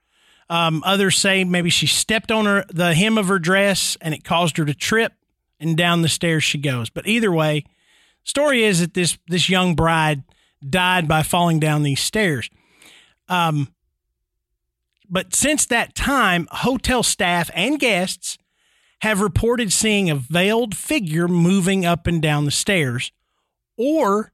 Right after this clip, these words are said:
seeing a figure in a wedding dress dancing in the upstairs ballroom. Um, some say, you know, just, like, yearning for that,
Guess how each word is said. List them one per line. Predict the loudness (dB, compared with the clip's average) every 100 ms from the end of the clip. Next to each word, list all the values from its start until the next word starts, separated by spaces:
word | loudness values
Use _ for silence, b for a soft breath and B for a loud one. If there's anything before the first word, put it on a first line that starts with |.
| _
seeing | -6 -2 0 2 2
a |
figure | 0 -2 0 0
in | 0 0
a | 0
wedding | 2 2 2 0
dress | 2 0 0 -2 -8 _ _ _ -10
dancing | -2 0 0 0 0 -2 0
in | 0
the | 2 2
upstairs | 0 -2 -2 0 0
ballroom. | 0 0 2 0 -2 -2 -4 -8 _ b b b b -6
Um, | 0 0 0 -2
some | -2 0 2
say, | 2 2 2 0 -4 _ _ _ _
you | -4
know, | 0 0
just, | 0 -2 -2 -4 -2
like, | -2 -2 -8 _ _ _ -6
yearning | 0 2 2 2 0
for | 0 0
that, | 0 0 -2